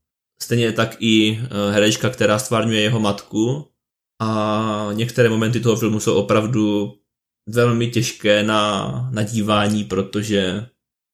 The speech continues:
jo, je to prostě tragické sledovat, eh, jak média úplně trhají jejich soukromý život na kusy. V podstatě jedi-, v podstatě jediné, co bych tomu filmu vytknul, je podle mě ne úplně vhodné obsazení herečky, nebo té role, ženské role, která stvárňuje novinářku, která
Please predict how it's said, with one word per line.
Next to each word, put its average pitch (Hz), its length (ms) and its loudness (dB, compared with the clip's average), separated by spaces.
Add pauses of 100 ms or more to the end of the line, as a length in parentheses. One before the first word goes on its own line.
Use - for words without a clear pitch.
jo, 131 160 6
je 120 60 6
to 110 100 -2
prostě 98 260 -8
tragické 98 720 -2 (120)
sledovat, 107 560 0
eh, 101 680 0
jak 104 240 -6
média 107 540 2
úplně 104 360 -2
trhají 107 520 2
jejich 104 380 0
soukromý 107 420 -2
život 107 240 -2
na 107 80 -2
kusy. 107 400 -4 (500)
V - 20 -20
podstatě 135 280 -4
jedi-, 123 220 0
v 123 40 -6
podstatě 127 280 -2
jediné, 127 240 4
co 131 80 0
bych 127 120 2
tomu 127 200 2
filmu 127 260 2
vytknul, 117 600 0
je 110 140 2
podle 110 280 -2
mě 110 220 0
ne 104 220 2
úplně 107 340 -2
vhodné 107 680 -2 (140)
obsazení 110 540 -2
herečky, 110 680 0 (160)
nebo 104 140 -6
té 104 200 4
role, 107 400 2
ženské 110 400 -2
role, 110 220 0
která 101 400 0
stvárňuje 110 520 -2
novinářku, 110 560 -2
která 107 440 -2